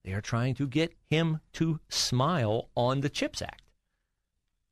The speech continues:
Now, why would Mitch McConnell hold up something that apparently is good for business and that would make Ohio look good and would certainly, uh, not that I think Nan Whaley has a ghost of a chance of beating Mike DeWine, but it certainly won't hurt Mike DeWine any if they start moving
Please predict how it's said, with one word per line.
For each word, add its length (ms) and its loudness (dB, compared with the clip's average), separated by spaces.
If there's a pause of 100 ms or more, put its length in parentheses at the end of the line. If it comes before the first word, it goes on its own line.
(300)
Now, 100 6
why 180 6
would 160 2
Mitch 200 2
McConnell 400 2
hold 200 2
up 140 4
something 380 2
that 120 4
apparently 560 2
is 140 2
good 240 2
for 100 -6
business 540 2
and 80 -2
that 80 -4
would 140 -10
make 200 -4
Ohio 400 4
look 220 2
good 420 6
and 140 -6 (460)
would 100 -8
certainly, 680 0 (920)
uh, 240 -8 (300)
not 240 4
that 100 4
I 100 2
think 220 0 (240)
Nan 240 4
Whaley 320 2
has 160 0
a 80 -6 (280)
ghost 300 4
of 80 -2
a 40 -10
chance 340 -2
of 120 -4
beating 280 2
Mike 220 0
DeWine, 360 0
but 80 -2
it 60 -2
certainly 260 0
won't 240 2
hurt 160 0
Mike 220 0
DeWine 320 2
any 180 2
if 120 -2
they 80 0
start 260 0
moving 280 2